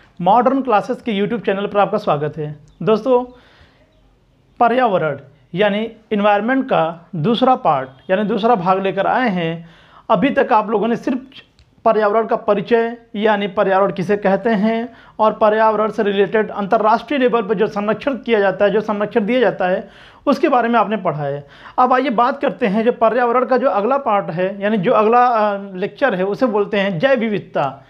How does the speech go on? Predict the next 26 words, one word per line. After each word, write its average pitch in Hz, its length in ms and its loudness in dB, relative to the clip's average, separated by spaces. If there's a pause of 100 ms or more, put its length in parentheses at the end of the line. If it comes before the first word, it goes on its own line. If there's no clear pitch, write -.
(300)
यानी 233 500 0 (400)
जैव 226 240 2
विविधता 240 460 0
बोले 226 200 2
तो 285 360 -8 (140)
बायोडायवर्सिटी 208 1500 -2 (120)
यानी 220 140 2
बायोडायवर्सिटी। 202 1000 0 (580)
तो 262 80 0
दोस्तों, 277 280 2
अब 226 120 4
बात 233 300 0
करते 320 200 -2
हैं 302 140 0
जैव 254 180 2
विविधता 240 320 0
कहते 254 380 -2
किसे 170 260 -8
हैं। 143 260 -6 (240)
तो - 60 2
अब 277 280 0 (200)
एक 254 120 0
ज़रा 269 160 2
वर्ड 277 240 0
में 294 80 -2
समझिएगा 156 720 -2